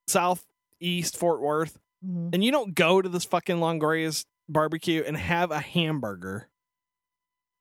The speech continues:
Speaker 1: at least once a month, you're, you're missing it. You're, you're fucking missing out. They, they take this brisket, which is delicious on its own, and they chop it up, and they make th-,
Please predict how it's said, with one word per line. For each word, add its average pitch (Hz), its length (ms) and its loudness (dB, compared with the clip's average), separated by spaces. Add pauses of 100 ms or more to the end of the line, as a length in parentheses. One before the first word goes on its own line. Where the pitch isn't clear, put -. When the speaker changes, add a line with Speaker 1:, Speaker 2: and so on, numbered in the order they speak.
(420)
Speaker 1:
at 285 240 2
least 311 220 0
once 226 180 0
a 190 60 2
month, 160 280 -4 (320)
you're, 165 420 0 (300)
you're 156 220 0
missing 120 320 -6
it. - 120 -16 (1080)
You're, 165 300 -2
you're 165 240 -4 (280)
fucking 175 420 0
missing 151 340 -2
out. 85 160 -12 (480)
They, 233 160 2
they 240 220 0
take 247 260 0
this 202 160 2
brisket, 175 420 0
which 139 140 -4
is 151 100 -2
delicious 151 480 0
on 131 140 -4
its 104 160 -8
own, 92 320 -8 (800)
and 180 100 2
they 180 80 2
chop 190 380 -2
it 175 60 0
up, 165 180 -2
and 147 160 -4
they 135 80 -4
make 147 240 -2
th-, 147 160 -4